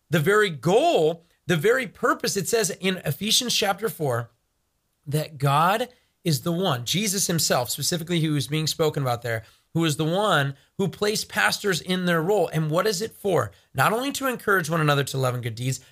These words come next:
but guess what else it is for? It is so people are not tossed to and fro by every wind of doctrine.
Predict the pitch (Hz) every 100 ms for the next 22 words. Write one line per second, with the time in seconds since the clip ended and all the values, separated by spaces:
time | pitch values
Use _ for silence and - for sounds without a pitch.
0 | _ 151 - - 165 - 196 - 151 151
1 | 143 - - 139 127 - 135 120 120 _
2 | _ _ _ _ 151 156 - 175 - 208
3 | 233 196 165 160 147 - 151 143 - -
4 | 214 220 220 - - 165 143 135 131 -
5 | 143 190 190 190 190 156 202 196 - 135